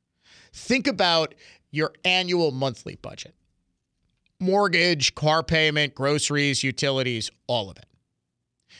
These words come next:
You got an idea in your head what your mortgage costs, what your car payments cost, all of that. Now imagine you had an extra expense of one thousand one hundred fifty-five dollars and thirty-three cents.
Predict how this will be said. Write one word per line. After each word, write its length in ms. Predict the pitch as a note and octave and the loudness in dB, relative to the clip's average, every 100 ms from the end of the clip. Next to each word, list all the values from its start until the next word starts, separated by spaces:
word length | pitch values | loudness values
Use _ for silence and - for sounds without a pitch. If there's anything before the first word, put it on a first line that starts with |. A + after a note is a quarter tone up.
| - | -14
You 100 | C#3+ | -4
got 180 | D3+ F3 | 0 2
an 100 | F3 | 2
idea 380 | F3+ D3+ F3 F#3 | 0 0 0 0
in 60 | |
your 140 | F#3 F3+ | 0 0
head 320 | B2+ D3 D3+ | 2 0 0
what 160 | C#3 - | -2 -6
your 80 | |
mortgage 460 | B2+ A#2 C#3+ C3+ - | -4 -2 0 -2 -4
costs, 400 | C#3 C3 C3 - | -2 0 0 -2
what 100 | B2 | -8
your 80 | A2+ | -8
car 260 | - C#3 | -2 -2
payments 400 | C#3 C#3 C3 B2+ | 0 -2 -2 -4
cost, 500 | - C#3 B2+ A#2+ A#2 | -4 0 0 0 -2
all 200 | B2 A#2+ | -4 -6
of 80 | G#2 | -8
that. 180 | E2 - _ _ _ _ _ - - - - | -14 -20 _ _ _ _ _ -20 -20 -18 -6
Now 340 | D3 A3 D4 | 0 0 0
imagine 680 | B3 D3+ A#2 - G2+ G2+ G2+ _ _ _ _ | 0 0 -2 -6 -10 -12 -20 _ _ _ _
you 220 | D3+ A3 | -2 0
had 240 | G#3 G3 | 2 2
an 140 | F3 C#3 - _ | 2 -2 -12 _
extra 600 | F#3+ G#3 - - A#3+ A3 - - | -2 0 -2 0 0 0 -4 -4
expense 800 | F#3 - - D#3+ A2+ C2+ - - - | 0 0 0 -2 -4 -4 -8 -6 -6
of 200 | C#3 G#2+ | -6 -4
one 260 | C3 F#3 | -2 -2
thousand 580 | - F#3 E3+ E3 D#3+ C3+ | 0 0 2 2 0 -2
one 180 | B2 D#3+ | 0 0
hundred 360 | E3 E3+ D#3 D3 | 0 0 -2 -2
fifty-five 580 | E3 D#3 E3+ E3 D#3 C3 | -2 -2 -2 0 0 0
dollars 420 | C3 C3 B2+ A#2 | 0 0 0 -2
and 120 | A#2+ | -6
thirty-three 500 | - A2 G#2 - D#2+ | -6 -6 -6 -10 -8
cents. 460 | D2+ F2 - - | -6 -6 -8 -14